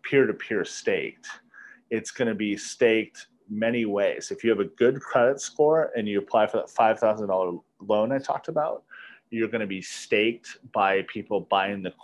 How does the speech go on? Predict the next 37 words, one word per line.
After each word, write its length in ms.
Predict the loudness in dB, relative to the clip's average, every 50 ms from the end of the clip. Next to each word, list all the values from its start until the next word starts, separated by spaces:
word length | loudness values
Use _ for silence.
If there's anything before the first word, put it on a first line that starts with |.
| -14 -10 -4
coin 520 | -2 -2 -2 -2 -4 -4 -6 -8 -10 -10 -10 -6
of 220 | -4 -4 -4 -2 -2
that 420 | -2 -2 0 -2 -2 -4 -10 -12
DeFi 640 | -8 -6 -6 -4 -2 -2 -2 -2 -2 -4 -6 -8 -10 _ -2
company. 460 | -2 0 0 -2 -4 -4 -8 -16 -18 _ -20 -20 -20 -20 -20 -20 -20 _ _ _ _ -2
Um, 340 | 0 2 4 2 2 0 -4 -4 -2
and, 400 | 0 0 0 0 -2 -4 -6 -6 -8 -8 _ _ _ _ _ -8
you 160 | -6 -4 -2
know, 200 | 0 0 0 0
maybe 420 | 0 0 -2 0 0 0 0 0
there's 320 | 0 2 2 2 2 0 -2
even 220 | -4 -4 -4 -4
other 240 | -4 -2 0 0 0
institutional 800 | 0 -2 -6 -12 -16 -14 -12 -6 -2 -2 -2 -2 -2 -4 -8 -8
stakers 580 | -6 -2 0 0 0 0 0 -2 -2 -2 -4 -6
that 160 | -6 -8 -6
come 300 | -4 -4 -4 -2 -2 -2
in. 440 | -2 -2 -2 -4 -4 -6 -8 -10 -12 _ _ _ _ _ -8
Um, 320 | -6 -4 -4 -4 -6 -6 0
there 180 | 2 2 2 2
could 180 | 0 -8 -8
be 140 | -8 -8 -8
systems 480 | -8 -6 -6 -6 -6 -6 -8 -10 -8 -6
that 120 | -6 -4 -2
I 140 | 0 0 0
haven't 260 | 0 -2 -4 -4 -4
even 200 | -6 -8 -10 -12
thought 360 | _ _ 0 4 4 6 6 4
about 300 | 4 2 2 2 2 2
yet 260 | 2 2 2 0 -2 -8
that 100 | -12 -10
come 160 | -8 -8 -8
into 140 | -6 -8 -8
play 200 | -4 -2 -2 -2
on 120 | -2 -2
that 180 | -4 -4 -2 -2
level. 400 | -2 -2 -2 -4 -6 -8 -10